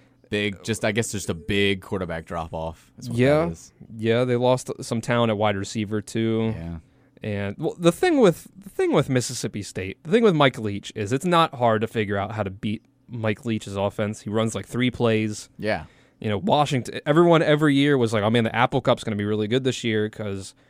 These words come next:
Speaker 2: uh, Wazoo's won ten, they're, like, nine and two going into it, ten and one. They looked really good. And then Washington just always figured them out
Speaker 1: Yep.
Speaker 2: because they had a good defensive coordinator. And it's not that hard to figure out how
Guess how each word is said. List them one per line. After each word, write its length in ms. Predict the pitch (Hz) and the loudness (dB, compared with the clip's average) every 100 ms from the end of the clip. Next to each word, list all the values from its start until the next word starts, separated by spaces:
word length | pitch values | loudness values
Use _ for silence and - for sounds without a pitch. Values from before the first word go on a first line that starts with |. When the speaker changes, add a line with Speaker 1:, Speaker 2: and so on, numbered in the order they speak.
| _ _ _ - | _ _ _ -12
Speaker 2:
uh, 320 | 95 95 98 92 - - 107 | -8 -6 -6 -8 -16 -16 -4
Wazoo's 600 | 104 104 101 113 117 107 | 0 2 2 0 0 0
won 260 | 107 101 | 0 0
ten, 340 | - 117 110 110 | -2 -2 -2 -2
they're, 160 | 113 101 | -2 -2
like, 160 | 92 _ - | -6 _ -8
nine 300 | 113 117 127 | 0 2 2
and 120 | 120 | 2
two 260 | - 151 147 | 4 4 6
going 200 | 131 135 | 4 4
into 220 | 147 147 | 4 4
it, 120 | 147 | 2
ten 200 | - 131 | 0 -2
and 100 | 120 | 2
one. 380 | 120 135 143 143 | 4 6 4 2
They 240 | 120 104 101 - | -2 -4 -8 -6
looked 160 | 117 - | -4 -2
really 200 | 110 104 | -4 -2
good. 380 | 127 139 135 135 | 2 2 2 -2
And 100 | 123 | -2
then 80 | 123 | 2
Washington 480 | 131 143 135 123 101 | 4 4 2 -2 -4
just 140 | 101 | -4
always 240 | 101 101 | -4 -4
figured 240 | - 104 98 | -6 -6 -4
them 80 | 117 | -4
out 180 | 120 - | -4 -8
Speaker 1:
Yep. 240 | 113 117 - | -8 -8 -6
Speaker 2:
because 140 | 113 | -4
they 60 | 107 | -2
had 60 | |
a 40 | 101 | -2
good 160 | 117 | -2
defensive 320 | 117 123 123 | -2 -4 -6
coordinator. 560 | - 110 92 92 98 123 _ _ _ | -6 -6 -4 -4 -6 -8 _ _ _
And 440 | - 107 107 98 - - | -6 -4 -4 -6 -10 -10
it's 320 | 120 - - _ _ _ _ _ _ _ - | -10 -10 -20 _ _ _ _ _ _ _ -6
not 420 | 113 147 147 - | 2 4 4 2
that 240 | 123 123 | 2 2
hard 320 | 120 127 110 | 4 4 4
to 60 | 101 | 2
figure 260 | 117 101 107 | -4 -2 0
out 200 | 101 - | -2 -2
how 400 | 110 98 95 | -2 0 -2